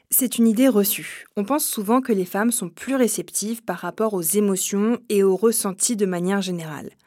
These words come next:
On attribue également souvent aux femmes une plus grande empathie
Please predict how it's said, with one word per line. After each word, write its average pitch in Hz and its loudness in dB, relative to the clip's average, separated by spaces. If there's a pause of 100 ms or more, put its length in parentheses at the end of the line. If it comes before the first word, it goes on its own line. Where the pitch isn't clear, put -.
(100)
On 196 0
attribue 190 0
également 180 2
souvent 196 -2
aux 180 -2
femmes 226 2
une 202 2
plus - -10
grande 226 0
empathie 202 -6